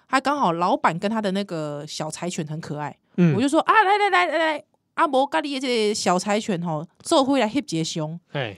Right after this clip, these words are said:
Speaker 1: 吼，到最后你知道吗？他马上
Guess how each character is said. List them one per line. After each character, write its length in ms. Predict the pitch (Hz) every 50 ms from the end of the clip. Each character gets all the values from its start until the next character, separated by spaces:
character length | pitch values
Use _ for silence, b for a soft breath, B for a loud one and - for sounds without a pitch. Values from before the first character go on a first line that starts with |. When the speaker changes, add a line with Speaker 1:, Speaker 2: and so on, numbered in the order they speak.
| - _ -
Speaker 1:
吼， 260 | - 185 165 143 151 _ _ _ _ _ _ _ -
到 140 | 294 294
最 100 | 240 277
后 80 | 269 269
你 100 | 202 175
知 80 | 170 202
道 160 | 208 208 202
吗？ 280 | 190 170 165 - 185 _ _ _ _ _ _ _ _ _ _ -
他 200 | - - 294 311
马 320 | 294 269 214 190 180 175
上 280 | 185 - - 277 254